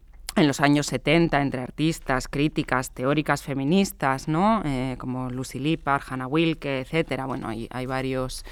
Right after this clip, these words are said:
mm, varias polémicas en aquel momento, o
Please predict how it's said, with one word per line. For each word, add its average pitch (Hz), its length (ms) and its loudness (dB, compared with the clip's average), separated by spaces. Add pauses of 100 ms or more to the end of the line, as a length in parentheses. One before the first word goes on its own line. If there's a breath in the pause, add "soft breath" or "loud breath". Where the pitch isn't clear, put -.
(400 loud breath)
mm, 135 220 -2
varias 139 280 4
polémicas 147 640 6
en 139 80 0
aquel 139 200 -2
momento, 147 540 2
o 143 100 2